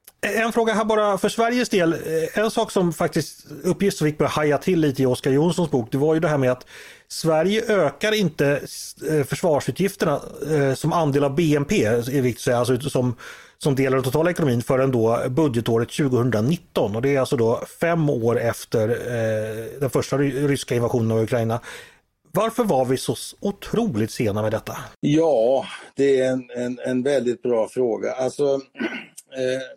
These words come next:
Speaker 2: under alliansregeringens tid så räddade vi ett antal viktiga materielprojekt. Eh, Gripen och ubåtarna i första hand. Eh, så att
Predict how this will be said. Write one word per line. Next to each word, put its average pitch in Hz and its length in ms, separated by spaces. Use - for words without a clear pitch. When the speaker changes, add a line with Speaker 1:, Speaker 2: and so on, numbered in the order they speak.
Speaker 2:
under 143 200
alliansregeringens 156 1040
tid 123 260
så 123 160
räddade 143 540
vi 151 140
ett 143 160
antal 101 560
viktiga 104 400
materielprojekt. 113 1000
Eh, 113 60
Gripen 107 560
och 98 140
ubåtarna 104 560
i 101 40
första 101 320
hand. 98 220
Eh, 104 340
så 127 140
att 120 160